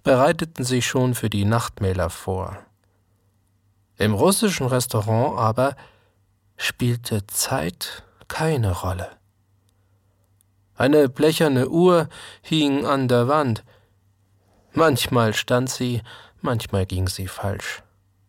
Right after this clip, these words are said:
Sie schien, die Zeit nicht anzuzeigen, sondern verhöhnen zu wollen. Niemand sah nach ihr. Die meisten Gäste dieses Restaurants waren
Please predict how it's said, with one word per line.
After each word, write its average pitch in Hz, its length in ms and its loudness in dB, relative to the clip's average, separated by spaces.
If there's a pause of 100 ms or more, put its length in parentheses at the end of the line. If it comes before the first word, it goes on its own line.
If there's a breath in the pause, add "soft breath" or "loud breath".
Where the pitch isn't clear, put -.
(240)
Sie 117 300 0
schien, 151 460 0 (380 loud breath)
die 117 200 0
Zeit 131 440 0
nicht 98 280 -2
anzuzeigen, 127 1080 0
sondern 110 800 0 (460 loud breath)
verhöhnen 120 680 0
zu 98 240 -4
wollen. 90 420 -6 (920)
Niemand 127 440 2
sah 95 220 0
nach 90 320 -6
ihr. 98 360 -10 (1900)
Die 113 60 2
meisten 113 460 0
Gäste 98 500 -4 (760 loud breath)
dieses 95 500 -4
Restaurants 120 760 2
waren 113 600 2